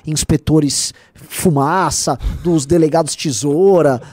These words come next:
do, do capitão piroca, tudo isso aí, meu velho, você vai listar, não, beleza, temos os problemas aí. Mas ninguém há de negar que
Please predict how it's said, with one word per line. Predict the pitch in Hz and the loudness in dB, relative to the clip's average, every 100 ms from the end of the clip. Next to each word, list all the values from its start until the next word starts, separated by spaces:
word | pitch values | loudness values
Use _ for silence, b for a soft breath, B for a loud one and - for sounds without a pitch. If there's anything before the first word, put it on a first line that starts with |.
| B - | B 0
do, | 160 147 143 139 | 2 4 4 4
do | - | 2
capitão | 170 - 185 | 0 0 -2
piroca, | 170 170 139 180 - | -2 -2 2 2 0
tudo | 165 349 370 | -6 -6 -6
isso | - 208 | -4 0
aí, | 160 247 | 2 2
meu | 180 131 | 0 0
velho, | 127 123 | -2 -4
você | 175 302 | -4 -2
vai | 302 | -2
listar, | 311 285 - 285 175 | -2 -4 -2 -2 -2
não, | 190 | -6
beleza, | 120 139 190 160 156 | -8 -6 -4 -4 -6
temos | - 160 156 | -10 -8 -8
os | 160 | -8
problemas | 190 151 170 170 | -4 -2 -2 0
aí. | 151 120 _ _ 285 | -2 -2 _ _ -12
Mas | 214 170 - b b | -8 -8 -8 b b
ninguém | 285 226 147 147 156 b b b | -12 -4 -2 -2 -4 b b b
há | 196 | -12
de | 170 | -10
negar | 214 147 131 147 _ _ _ _ _ _ | -10 -8 -10 -10 _ _ _ _ _ _
que | - 123 - | -12 -12 -12